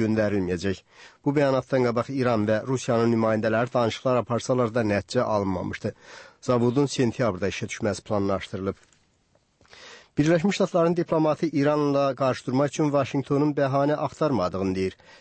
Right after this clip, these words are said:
Bu ölkənin Bakıdakı səfiri Anders bu gün Xəzər Universitetindəki çıxışında həmin açıqlamanı verib.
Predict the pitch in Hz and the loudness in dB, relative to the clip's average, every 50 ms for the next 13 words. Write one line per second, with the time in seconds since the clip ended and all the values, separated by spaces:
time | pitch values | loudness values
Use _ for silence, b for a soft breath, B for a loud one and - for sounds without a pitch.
0 | B B - 147 147 143 135 - 147 135 139 135 135 131 117 - 143 127 127 120 | B B 0 0 2 2 2 0 0 0 0 0 0 -2 0 -2 -2 0 0 -2
1 | 117 - - - 135 120 - - 123 131 - - 139 127 117 117 113 110 135 139 | -2 -4 -4 -2 -2 0 0 0 -2 -2 -2 0 0 2 2 2 2 2 0 -2
2 | 131 - - - 131 123 131 127 127 127 - - 131 120 120 135 131 131 123 127 | -2 -4 -4 -4 -2 0 2 0 0 -2 -4 -2 -2 0 0 0 0 2 2 2
3 | 123 117 - - 127 113 - 123 117 117 110 - - - - - - - 127 120 | 2 0 0 -2 -4 -2 0 0 0 0 0 -2 -4 -10 -10 -10 -4 0 0 2
4 | 123 123 101 107 104 98 98 98 95 - - - 113 101 98 95 98 98 92 92 | 2 2 0 0 -2 0 0 0 -2 -2 -4 -4 -2 0 0 0 0 0 0 -2
5 | 95 92 - | -4 -4 -6